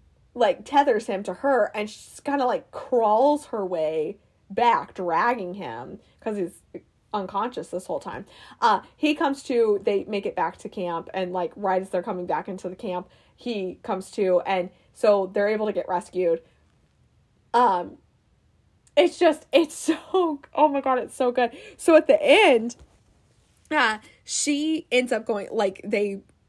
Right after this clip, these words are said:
they end up having one night together, and then she leaves, uh, and she's like, "I, like, I can't ask you to leave all of this for me, and, and, like, but I'm not ready to give up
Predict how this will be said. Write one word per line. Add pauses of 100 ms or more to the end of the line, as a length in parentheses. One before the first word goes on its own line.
(280)
they
end
up
having
one
night
together, (320)
and
then
she (100)
leaves, (500)
uh,
and
she's
like, (1080)
"I, (1000)
like,
I
can't
ask
you
to (140)
leave
all
of
this
for
me,
and,
and, (260)
like,
but
I'm
not
ready
to
give
up